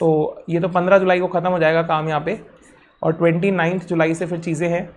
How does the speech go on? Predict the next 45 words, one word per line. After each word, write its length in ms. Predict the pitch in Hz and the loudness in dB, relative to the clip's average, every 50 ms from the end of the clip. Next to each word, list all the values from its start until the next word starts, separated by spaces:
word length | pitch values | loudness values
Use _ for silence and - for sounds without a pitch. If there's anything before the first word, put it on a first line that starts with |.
| _ - - _ _ _ - | _ -20 -20 _ _ _ 2
और 320 | 160 160 165 160 156 156 | 4 6 6 6 4 4
उसी 220 | - 180 175 214 214 | 0 -2 -2 -2 0
बीच 280 | 175 202 202 196 - 190 | 0 0 -2 -2 -2 -2
में 100 | 208 208 | -2 0
हमारे 400 | 185 185 180 175 175 185 190 190 | 2 2 2 4 4 4 2 2
सीएस 440 | 185 - - 190 190 196 196 196 - | 0 -2 -2 0 2 2 2 0 -4
की 260 | - 208 202 202 202 202 | -6 -4 -2 -2 0 0
और 160 | - 165 175 | 2 2 0
सी, 400 | 170 170 190 190 190 - - - - | 0 -2 -4 -4 -4 -4 -8 -10 -12
सीएमए 440 | - - 196 190 190 185 190 196 185 | -8 -4 0 2 2 2 2 0 2
जो 120 | 180 190 | 2 2
हमारा 260 | 180 175 170 165 175 175 | 2 2 2 2 2 2
एग्जाम 420 | 175 - 156 139 160 160 165 175 | 0 -2 -4 -2 0 0 0 0
होता 180 | 170 165 165 170 | -2 -2 0 0
है 180 | 165 151 165 - - - _ _ _ _ _ _ _ _ _ _ _ _ - - _ _ _ _ _ _ _ - _ _ _ _ _ _ _ _ _ _ | 0 -2 -4 -8 -16 -20 _ _ _ _ _ _ _ _ _ _ _ _ -20 -20 _ _ _ _ _ _ _ -20 _ _ _ _ _ _ _ _ _ _
कॉस्ट 240 | - 180 170 170 - | 0 0 0 0 0
अकाउंटेंट 360 | 175 170 165 165 165 170 165 160 | 0 2 2 2 2 0 0 2
वाला, 260 | 156 147 160 190 208 | 2 2 2 0 -2
सीए 280 | - - - 180 170 | -6 -8 -4 -2 0
ही 80 | 170 180 | 0 0
बोलते 280 | 165 160 151 147 147 170 | 0 0 -2 -2 -2 -4
हैं 60 | 165 | -4
उसको 180 | 165 165 170 | -4 -6 -6
भी, 100 | 160 190 | -6 -6
सीएमए, 380 | 180 - 180 165 165 160 160 156 | -6 -6 -4 -4 -4 -2 -4 -6
सीए, 320 | 160 - 156 151 175 226 - - - - - - - - - - _ - | -6 -6 -6 -6 -6 -6 -10 -14 -20 -20 -20 -20 -20 -20 -20 -14 _ 0
तो 80 | 180 175 | 0 0
उसके 280 | 175 175 175 - 214 | 0 0 0 2 2
एग्जाम्स 440 | 196 175 170 185 170 170 175 175 165 | 2 2 4 4 4 4 4 2 -2
भी 160 | 165 180 190 180 | -4 -2 -2 0
यहाँ 200 | 175 156 151 - | 0 -2 -2 -2
पे 140 | 170 190 220 233 - - - _ - | -2 -4 -4 -6 -10 -16 -18 _ -6
बीच 280 | 160 165 175 170 170 185 | -4 -4 -4 -4 -4 -4
में 80 | 190 185 | -4 -2
ही 40 | 185 | 0
होंगे। 260 | 175 165 165 165 175 | 0 0 0 0 0
इसके 220 | 175 175 - 190 180 | -2 -2 -4 -6 -6
छः 200 | 180 - 175 170 | -2 -2 -2 0
तारीख 280 | 170 170 165 165 165 | 0 0 -2 -2 -4
से 120 | - 185 175 | -4 -6 -4
इनके 220 | 165 165 165 170 | -4 -4 -6 -6
स्टार्ट 280 | 165 170 180 165 160 160 | -4 -2 -2 -2 0 -2
होंगे, 200 | 160 156 160 160 | -4 -4 -4 -4
फिर 220 | 165 170 160 - - | -4 -4 -6 -4 -2
आगे 300 | 147 147 147 151 151 | 0 0 0 0 -4